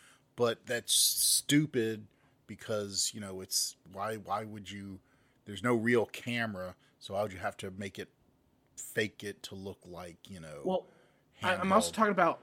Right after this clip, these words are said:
Speaker 2: her motion
Speaker 1: Well, yeah, but,
Speaker 2: as
Speaker 1: but,
Speaker 2: well.
Speaker 1: but the whole thing shifting around in the frame because of,
Speaker 2: Yeah.
Speaker 1: because it's supposed to be handheld.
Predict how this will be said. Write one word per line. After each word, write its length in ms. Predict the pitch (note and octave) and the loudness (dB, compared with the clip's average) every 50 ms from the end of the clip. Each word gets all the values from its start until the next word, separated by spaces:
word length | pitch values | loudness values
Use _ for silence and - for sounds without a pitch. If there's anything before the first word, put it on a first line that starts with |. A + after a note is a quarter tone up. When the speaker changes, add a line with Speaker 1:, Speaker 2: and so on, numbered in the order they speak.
| - - | -14 -12
Speaker 2:
her 680 | - - - - - F#3 F#3+ F#3+ F#3+ F3+ E3+ D3+ C#3 B2+ C3 - - | -12 -10 -8 -4 2 6 8 8 10 10 8 6 4 2 -2 -6 -4
motion 640 | C#3+ C#3 B2+ A#2+ A2+ A2 - - - F#2 E2 - - | 0 2 2 2 2 0 -2 -4 -6 -6 -10 -10 0
Speaker 1:
Well, 160 | - G3 A3+ A3 | 6 6 8 10
yeah, 220 | A3 G#3+ B2 G#2 | 12 12 12 12
but, 180 | F#2+ F#2 G2+ - | 10 6 2 0
Speaker 2:
as 120 | B2 A#2 - | 0 -2 -4
Speaker 1:
but, 200 | C3+ B2+ A#2+ A#2+ | -6 -6 -4 -2
Speaker 2:
well. 300 | B2+ C3 B2+ F#2 F2+ - - | 2 2 2 2 2 -2 -4
Speaker 1:
but 160 | B2 - - | -4 -4 -4
the 120 | A#2+ A2+ | -4 -4
whole 200 | - C#3 C#3+ C3+ A#2+ | 0 2 2 2 2
thing 240 | - C#3 B2+ A2+ | 4 4 4 4
shifting 440 | G2 - - - A#2+ - - A2 G2 | 6 6 6 6 4 2 0 -6 -6
around 380 | F#2 F2+ G2+ G#2 G#2+ G#2+ G#2+ G2+ | -2 0 0 2 2 0 -2 -4
in 80 | F#2 E2+ | -4 -6
the 60 | E2+ | -8
frame 440 | - - - - G#2+ A2 G#2 F#2+ F2 | -10 -4 0 0 2 2 0 -2 -4
because 400 | E2 E2 - - G#2 F#2+ F2 D#2+ | -8 -12 -14 -10 -10 -10 -10 -10
of, 140 | F2 E2+ E2 - | -12 -12 -10 -8
Speaker 2:
Yeah. 140 | A#2+ B2 A2 | -6 -4 -4
Speaker 1:
because 120 | F#2+ F#2+ D#2+ | -4 -6 -6
it's 80 | - | -6
supposed 300 | - - - G#2+ F#2 - - | -6 -6 -6 -8 -10 -12 -14
to 40 | - | -16
be 200 | E3 E2+ E2 - | -18 -16 -14 -12
handheld. 460 | - G2+ - G#2 G3 F#3+ E3+ E3 E3 | -12 -12 -10 -10 -12 -12 -12 -14 -14